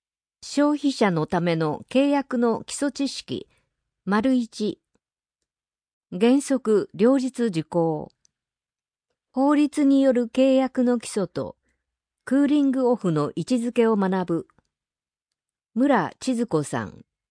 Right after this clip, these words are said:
名誉教授。市役所会議室三零一。七日金曜。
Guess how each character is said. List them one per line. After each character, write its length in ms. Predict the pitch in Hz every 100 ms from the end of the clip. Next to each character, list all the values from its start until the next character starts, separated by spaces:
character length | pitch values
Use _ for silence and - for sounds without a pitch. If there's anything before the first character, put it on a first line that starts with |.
| _ -
名 280 | 196 262 262
誉 120 | 254 226
教 240 | 233 170
授。 260 | 131 123 - _ _ _ _ _ _ _ _ _
市 180 | - 233
役 200 | 277 277
所 240 | - 160 147
会 300 | 202 220 196
議 160 | 208
室 360 | - - 135 -
三 300 | - 214 247
零 260 | 262 226 160
一。 380 | 131 - 135 - _ _ _ _ _ _ _ _ _ _ _ _ _ -
七 280 | 202 247 269
日 180 | 285
金 340 | 269 269 262 247
曜。 400 | 233 147 -